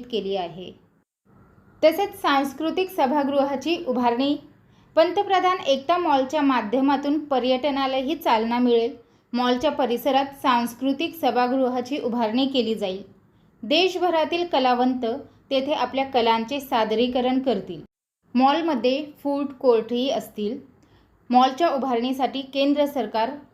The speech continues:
अर्थसहाय्य करणार आहे. तर सिडकोमार्फत जे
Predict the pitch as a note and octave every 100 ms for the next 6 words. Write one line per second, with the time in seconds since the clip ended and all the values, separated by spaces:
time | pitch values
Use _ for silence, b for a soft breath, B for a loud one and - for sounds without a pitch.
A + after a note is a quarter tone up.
0 | - B3 A#3+ B3 C#4 C4+ A3 G#3 A#3 A#3+
1 | F#3+ G3 G3+ F#3 D#3 E3+ - _ _ _
2 | _ _ - C#4 - C#4 C4+ F#4 E4+ C4
3 | B3+ C4+ A#3+ C4 C4+ D4 D#4